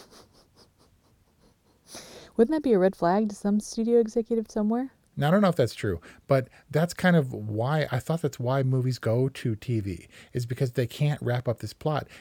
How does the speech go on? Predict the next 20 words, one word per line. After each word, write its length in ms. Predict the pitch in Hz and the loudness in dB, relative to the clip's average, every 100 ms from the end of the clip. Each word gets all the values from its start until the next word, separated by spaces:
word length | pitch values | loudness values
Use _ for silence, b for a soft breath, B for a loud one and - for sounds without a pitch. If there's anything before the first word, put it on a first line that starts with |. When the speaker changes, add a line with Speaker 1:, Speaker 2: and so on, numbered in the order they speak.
| - | -4
Speaker 2:
and 160 | 131 | 0
we'll 80 | 123 | 0
figure 300 | - 135 127 | 0 0 2
it 100 | 120 | 0
out 160 | 120 107 | 0 0
in 80 | |
season 300 | 98 120 104 | -2 -2 -4
five. 500 | 92 113 101 - - _ _ _ | -4 -4 -6 -10 -20 _ _ _
Kind 180 | 143 127 | -2 0
of 60 | |
that 120 | 120 | 0
open-ended 580 | 107 120 131 123 123 127 | 0 -2 0 0 -2 -4
vibe? 340 | 123 135 165 196 _ _ - _ _ _ _ - | -2 0 0 -4 _ _ -20 _ _ _ _ -4
Speaker 1:
Yeah, 220 | 180 160 | 0 0
so 160 | - | -2
the 100 | 156 | 0
other 160 | 156 156 | 0 0
way 120 | 156 | 0
around? 440 | 151 151 156 190 - _ _ _ _ _ _ - | 0 0 -2 -2 -6 _ _ _ _ _ _ -2
Speaker 2:
Ugh, 360 | 127 127 90 | 2 2 0